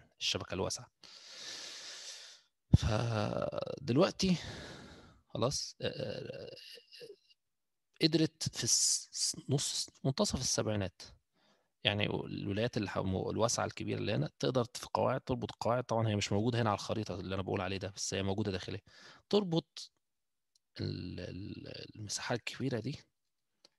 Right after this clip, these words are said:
القواعد العسكرية بتاعتها اللي فيها الأجهزة والكمبيوترات، وطبعا الك-، الكمبيوترات دي كانت هي اللي بتتحكم في الحاجات العسكرية وكده، والحاجات الإدارية كده يعني.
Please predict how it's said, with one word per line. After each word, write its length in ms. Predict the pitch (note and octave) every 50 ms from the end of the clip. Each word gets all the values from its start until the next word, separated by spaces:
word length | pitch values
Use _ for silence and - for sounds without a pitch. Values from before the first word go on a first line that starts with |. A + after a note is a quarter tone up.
| _ _ -
القواعد 460 | A#2 A#2 - _ - - F#2+ A2+ B2
العسكرية 380 | A2+ G#2+ G2 - - - G#2 -
بتاعتها 260 | - - A2 A2 A2
اللي 120 | G2 F#2+
فيها 140 | G2 - A2
الأجهزة 560 | G2+ F#2 F#2+ F#2+ G#2 G#2 A2+ G#2 A2 A2 A2+
والكمبيوترات، 840 | A2 G#2 G2 - - G2 F#2 F#2+ F#2 - - - A2 A2+ A#2 - -
وطبعا 460 | - - G2+ G#2 G2+ G2 F#2+ F#2+ F#2+
الك-، 200 | F#2 - - -
الكمبيوترات 540 | F2 F2 F#2 - F#2 F#2 F#2+ - - G#2+ G#2
دي 100 | A2 A2
كانت 300 | - - F#2+ F#2+ - -
هي 80 | G2+ G#2
اللي 100 | G2 F#2+
بتتحكم 400 | - - - - F#2+ - - G2+
في 120 | - -
الحاجات 560 | G2 G2 G2 F2 E2 - - - B2 A#2+ G#2
العسكرية 460 | G2+ F#2 - - - - G2 G#2 G#2 G2
وكده، 280 | F#2+ - G#2+ A2+ A2+ - - - - - - - - - - - _ -
والحاجات 300 | - - G2 G#2 A2 A#2
الإدارية 560 | - - G2 G2 G2+ G#2+ A2 G#2 G#2 G#2 - _ _ _ _ _ _ _ _ _ - -
كده 160 | - C#3 A#2
يعني. 180 | F#2+ - A#2+